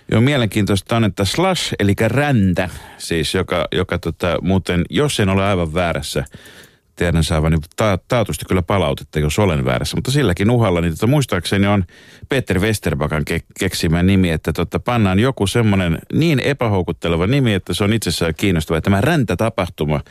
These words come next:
Suomessa, joka muutama vuosi sitten alkoi parin sadan hengen ihmisenä, vetää täällä tällä hetkellä kuusituhatta ihmistä. Ja, ja, tota, ei ainoastaan ihmistä, vaan ihmisiä, joilla on isot lompakot Helsinkiin. Ja siis siksi, että, siksi, että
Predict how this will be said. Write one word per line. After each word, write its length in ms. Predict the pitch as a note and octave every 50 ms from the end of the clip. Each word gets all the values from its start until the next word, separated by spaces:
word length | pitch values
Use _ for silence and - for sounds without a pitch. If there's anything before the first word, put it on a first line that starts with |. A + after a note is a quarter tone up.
| - - - - - - - _
Suomessa, 440 | - - - A#2+ A2+ G2+ F2+ - -
joka 140 | F2 - A2
muutama 320 | C3+ E3+ E3 C3+ B2 A#2
vuosi 260 | A2+ A#2 A#2 G2+ A2+ A#2+
sitten 240 | B2 - - A#2
alkoi 200 | A2+ G#2+ - G#2+ G2 -
parin 220 | C#3 C3 B2 G2+
sadan 240 | E2+ G#2 F#2 F#2 F#2
hengen 220 | G2 F#2+ F#2+ G2
ihmisenä, 340 | G2 F#2 F#2 E2 G2 G2+ A2
vetää 260 | B2+ C#3 - A2 F#2+
täällä 200 | F2+ F#2+ F#2 F2+ D#2+
tällä 200 | - C#3 C3 G#2+
hetkellä 220 | F2 - D#2+ D#2 D#2+ -
kuusituhatta 760 | - E3+ F#3 E3 B2+ - - - A#2 G2+ G2 F2+ - _ - D#2
ihmistä. 520 | A#2+ B2+ - - F#2 E2 - - - E2+ F2 - _ - - - - - - - - - - _ _ -
Ja, 180 | - G2 F#2+ D2+
ja, 140 | - G2+ G2+
tota, 220 | G#2+ G2+ - G#2
ei 80 | A#2+ C#3
ainoastaan 400 | B2 G#2+ A2 G2+ - B2+ B2 C#3+
ihmistä, 340 | D3 B2+ A2+ G2 - A2 G#2
vaan 160 | A2+ A2+ C#3
ihmisiä, 280 | C#3+ A#2+ G2+ F#2 G#2
joilla 140 | G2 G2 G#2
on 60 | G#2+
isot 260 | B2 A#2 G#2+ F2+ - -
lompakot 600 | A#2 A#2+ A2+ G2 D#2+ - - - - - - - -
Helsinkiin. 720 | G#2 G#2 F#2 D2+ - - - - - - - - - - - - -
Ja 80 | E2+
siis 180 | F#2 A2+ G#2 -
siksi, 280 | - F2+ - - -
että, 180 | F2 E2 - D#2 - F#2 G2
siksi, 260 | - - A#2+ A2+ - -
että 60 | -